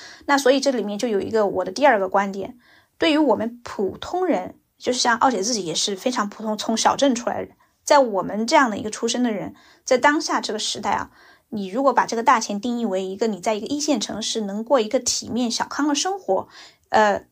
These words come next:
就我只有直接把量级放在这里，比如说年入百万，就是你一个人年入百万，呃，不是累计啊，那个累计就没啥意义了。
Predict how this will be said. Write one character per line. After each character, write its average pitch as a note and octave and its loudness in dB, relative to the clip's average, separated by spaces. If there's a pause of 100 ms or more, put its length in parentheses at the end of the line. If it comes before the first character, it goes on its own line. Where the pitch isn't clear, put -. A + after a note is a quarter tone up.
(240)
就 E4 2
我 G#3+ 6
只 A#3 0
有 D#4+ 4
直 A#3+ 0
接 D4+ 4
把 A3 2 (220)
量 B3+ 2
级 G#3+ -4
放 G#3 -4
在 G3 -6
这 G3 -4
里， - -10
比 G3 -8
如 - -4
说 A3+ 0
年 G#3 -2
入 C#4+ 2
百 - -6
万， G#2 -10
就 - 0
是 - 0
你 A#3+ 2
一 D4+ -2
个 G4+ 8
人 G3+ -2 (220)
年 G#3+ -2
入 C4+ 2
百 - -6
万， F#3 -6 (480)
呃， - 2 (280)
不 A#3 4
是 B3+ 2
累 G#3+ 2
计 A#3+ 0
啊， F#3 0 (140)
那 A3+ -4
个 A3+ -2
累 G3 -2
计 A3+ -8
就 A#3+ -2
没 G#3+ 0
啥 G3+ -6
意 G#3 -8
义 F#3 -8
了。 - -12